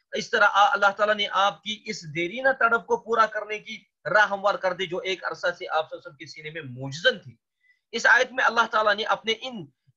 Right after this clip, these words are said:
उस एहसान और नेमत का जिक्र फरमाया है कि इस आयत में दालन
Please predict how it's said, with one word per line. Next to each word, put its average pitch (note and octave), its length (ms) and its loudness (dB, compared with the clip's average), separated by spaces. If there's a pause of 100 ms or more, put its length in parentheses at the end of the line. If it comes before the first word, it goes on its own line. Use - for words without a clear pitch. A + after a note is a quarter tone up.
उस - 300 -4
एहसान F#3 340 0
और G#3+ 160 -6
नेमत E3 400 0
का A3 100 0
जिक्र D3+ 320 -6
फरमाया B2+ 380 0
है F3+ 280 -4 (420)
कि G3+ 360 2
इस G#3+ 200 -6
आयत G3+ 280 4
में A#3 160 -4 (120)
दालन F#3 800 4